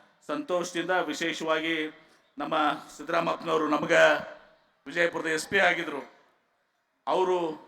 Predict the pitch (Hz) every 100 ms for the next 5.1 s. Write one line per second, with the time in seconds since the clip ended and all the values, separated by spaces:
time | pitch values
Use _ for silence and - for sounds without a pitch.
0 | - _ - 160 175 170 160 156 160 180
1 | 175 160 165 185 175 165 156 170 170 165
2 | 160 160 156 156 156 147 160 147 143 143
3 | 151 160 170 165 160 156 160 151 139 147
4 | 151 147 147 147 147 147 147 170 165 -